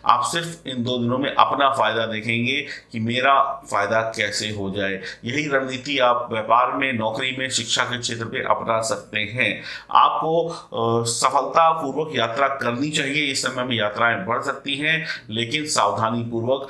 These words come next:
वरना यात्रा में भी धोखाधड़ी, फरेब या नुकसान हो सकता है। आपकी माताजी आध्यात्मिक होंगी, आपकी माताजी आपको धर्म क्रम से जोड़ने का प्रयास करेंगी, आपकी माताजी आपको सही राह दिखाने का प्रयास करेंगी,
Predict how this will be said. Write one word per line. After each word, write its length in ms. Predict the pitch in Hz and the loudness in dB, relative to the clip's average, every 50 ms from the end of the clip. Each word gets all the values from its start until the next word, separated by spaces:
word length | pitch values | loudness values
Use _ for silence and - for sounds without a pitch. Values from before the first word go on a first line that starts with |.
| - - - - | -12 -14 -8 -4
वरना 320 | 113 117 120 123 131 127 | -2 -2 0 2 2 2
यात्रा 420 | 127 113 107 101 101 - 113 113 113 | 4 4 2 0 0 0 0 0 2
में 200 | 113 113 110 113 | 2 0 -2 -2
भी 80 | 120 | -4
धोखाधड़ी, 540 | 110 113 110 104 - 120 113 110 113 110 117 | -4 -4 -6 -2 -2 -2 0 0 0 -2 -2
फरेब 340 | 117 - 113 110 117 131 135 120 | -2 -2 -2 0 0 0 0 0
या 220 | 117 135 147 156 | 0 0 0 0
नुकसान 420 | 120 110 104 - - 113 104 107 110 | -2 -4 -6 -6 -2 0 0 0 0
हो 220 | 110 113 113 117 | -2 -2 -4 -2
सकता 340 | 117 120 117 117 - 123 127 | -4 -4 -6 0 0 0 2
है। 300 | 131 147 151 160 156 160 - - - - 117 | 2 2 0 0 -2 -4 -8 -12 -10 0 2
आपकी 300 | 113 123 127 - 139 135 | 4 4 4 2 -2 0
माताजी 680 | 131 123 123 - - 160 160 151 156 165 170 170 - - | 2 4 4 8 10 8 8 8 4 0 0 0 2 2
आध्यात्मिक 640 | 117 110 - 113 117 113 117 117 - 156 160 156 | 2 2 4 4 4 4 4 2 -2 -6 -6 -6
होंगी, 300 | 160 147 139 147 151 151 | -6 -6 -6 -4 -2 0
आपकी 320 | 143 131 120 - 135 135 131 120 | 2 0 0 0 -4 -6 0 2
माताजी 460 | 117 117 117 127 135 139 139 143 135 | 2 2 4 2 0 -2 0 0 2
आपको 280 | 120 123 120 - 131 | 2 2 0 -2 -6
धर्म 280 | 113 - 120 120 120 135 | -4 -2 -2 -2 -2 -2
क्रम 240 | - 127 123 123 123 | -4 -2 -2 -2 -4
से 120 | 123 131 | -6 -6
जोड़ने 360 | 117 120 117 117 120 123 127 | -4 -4 -4 -2 -2 -2 -2
का 140 | 123 - 127 | -2 0 -2
प्रयास 420 | 123 - 113 113 117 120 120 - - | 0 0 2 2 2 2 0 0 -2
करेंगी, 360 | 127 123 127 135 139 147 143 - - - - - - | -2 -2 -2 -2 -2 -2 -4 -4 -6 -10 -12 -2 2
आपकी 260 | - 113 117 127 131 | 2 2 2 0 0
माताजी 460 | 120 117 117 120 131 131 131 131 131 | 2 2 2 2 2 0 0 0 -2
आपको 220 | 123 120 120 127 123 | -2 -2 -2 -4 -6
सही 360 | 117 - 127 123 139 135 113 | -6 -4 -4 -2 -2 2 2
राह 160 | 117 120 135 | 2 2 2
दिखाने 420 | 131 135 - - 127 120 123 127 | 0 -2 -2 0 0 0 2 0
का 80 | 123 127 | 0 0
प्रयास 360 | 123 123 123 120 120 117 117 | 0 0 -2 -2 -2 -2 -4
करेंगी, 440 | 117 120 123 127 123 123 135 139 131 | -4 -4 -4 -4 -2 -4 -4 -6 -6